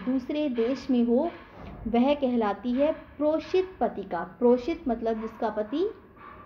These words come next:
दूर हो, प्रोषित पतिका नायिका, उसके नज़दीक ना हो, उसके निकट ना हो, ऐसी नायिका विरहिणी के रूप में प्रोषित पतिका नायिका कहलाती है।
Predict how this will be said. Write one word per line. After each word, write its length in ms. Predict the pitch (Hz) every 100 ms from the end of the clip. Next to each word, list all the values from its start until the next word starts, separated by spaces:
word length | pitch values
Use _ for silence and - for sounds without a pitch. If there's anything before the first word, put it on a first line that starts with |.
| 214
दूर 540 | 233 277 302 302 285
हो, 140 | 226 180 - -
प्रोषित 500 | 220 226 - 294 - 190
पतिका 460 | 190 202 - 226
नायिका, 580 | 220 180 190 - 262 427 - - - - 247
उसके 220 | - 254
नज़दीक 480 | 233 220 214 302 302
ना 160 | 233
हो, 180 | 233 240 370
उसके 240 | 302 - 247
निकट 380 | 233 277 254
ना 100 | 208
हो, 340 | 190 214 349 415 - - - - -
ऐसी 300 | 214 247 285
नायिका 480 | 233 214 214 262 381 - - - - -
विरहिणी 400 | 240 240 254 254
के 160 | 269 254
रूप 220 | 220 208
में 180 | 240 359 453 -
प्रोषित 420 | 214 214 294 -
पतिका 380 | 208 214 220 214
नायिका 440 | 190 185 254 415 587 - - -
कहलाती 480 | 247 214 160 -
है। 260 | 202 208